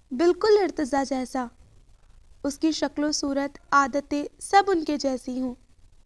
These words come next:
"फिर इर्तज़ा भाई ये दुआ मांगते होंगे कि बेटी हो और बिल्कुल समन जैसी खूबसूरत, उसी के जैसी अच्छी और मोहब्बत करने वाली।"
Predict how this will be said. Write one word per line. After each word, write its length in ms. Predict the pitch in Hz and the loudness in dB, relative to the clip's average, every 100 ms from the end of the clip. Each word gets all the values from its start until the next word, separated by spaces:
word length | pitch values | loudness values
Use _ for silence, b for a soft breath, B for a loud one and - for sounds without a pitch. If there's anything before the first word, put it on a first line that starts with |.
| _ _ _ _ _ _ _ _ | _ _ _ _ _ _ _ _
"फिर 180 | - 381 | 2 4
इर्तज़ा 460 | 381 359 381 349 370 | 4 4 2 4 4
भाई 320 | 359 359 330 269 | 4 2 2 0
ये 160 | 294 | -2
दुआ 240 | 285 339 339 | 2 2 4
मांगते 400 | 320 330 320 339 | 2 0 -2 -2
होंगे 300 | 330 330 330 | 0 0 -2
कि 160 | 302 277 | -4 -6
बेटी 380 | 226 262 - 294 | -4 -6 -2 -2
हो 200 | 302 302 - - _ _ _ _ _ - | -2 -4 -8 -20 _ _ _ _ _ 0
और 140 | 330 | 2
बिल्कुल 460 | 311 370 392 415 453 | 2 0 0 2 2
समन 380 | - 370 320 285 | 2 0 0 0
जैसी 380 | 269 262 - 269 - _ _ _ - | -2 -4 -6 -8 -10 _ _ _ -2
खूबसूरत, 680 | 320 311 - 277 247 233 - - _ _ _ _ - | -2 -2 -4 -2 -2 -6 -14 -20 _ _ _ _ -10
उसी 300 | 269 302 339 | -4 0 0
के 160 | 330 302 | 2 0
जैसी 420 | 277 269 320 320 - | 0 -2 -2 -2 -2
अच्छी 400 | 254 - 311 320 - | -4 -2 -2 -2 -2
और 160 | 359 359 | 0 0
मोहब्बत 480 | 359 - 349 403 403 | 0 -2 -2 -2 -2
करने 340 | 302 277 262 | -2 -2 -2
वाली।" 360 | 247 247 233 226 | -4 -6 -6 -10